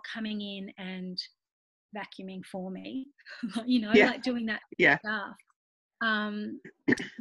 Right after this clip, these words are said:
Speaker 1: and they, I mean, they were all beautiful. They, there was no pressure when they came. They were so thoughtful of me and considerate of me, and they, they didn't put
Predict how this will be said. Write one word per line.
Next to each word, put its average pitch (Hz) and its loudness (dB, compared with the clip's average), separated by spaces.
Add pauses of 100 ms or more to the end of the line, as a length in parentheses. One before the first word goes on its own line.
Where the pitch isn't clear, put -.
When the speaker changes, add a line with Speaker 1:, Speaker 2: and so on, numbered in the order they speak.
(480)
Speaker 1:
and 254 4
they, 247 2
I 247 2
mean, 254 6
they 262 8
were 262 6
all 285 8
beautiful. 214 0
They, 202 -2
there 220 2
was 208 -2
no 226 2
pressure 214 -2
when 202 -2
they 196 -2
came. 190 -6
They 190 -8 (600)
were 220 -2
so 226 2
thoughtful 220 -4
of 208 -2
me 202 -2
and 196 -4
considerate 196 -4
of 185 -2
me, 185 -2
and 196 -6
they, 208 -2
they 226 4
didn't 208 -4
put - -10